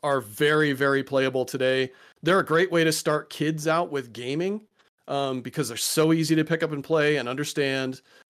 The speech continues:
Um, and even somebody who's five can generally start to make progress in the first level, um, and have fun. So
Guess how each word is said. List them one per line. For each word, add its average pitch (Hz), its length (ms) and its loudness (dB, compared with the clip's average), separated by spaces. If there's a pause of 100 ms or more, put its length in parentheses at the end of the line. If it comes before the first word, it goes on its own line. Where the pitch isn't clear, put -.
Um, 120 400 -6
and 123 160 -12 (100)
even 123 280 -6
somebody 139 380 -2
who's 147 180 0
five 127 640 2
can 123 240 -2
generally 131 540 0
start 127 360 -4
to 131 300 -2 (320)
make 151 260 0
progress 147 580 4
in 143 100 0
the 147 80 -2
first 147 320 -2
level, 123 500 0 (340)
um, 117 440 -8
and 110 100 -10
have 127 240 -4
fun. 107 380 -6
So 113 460 -6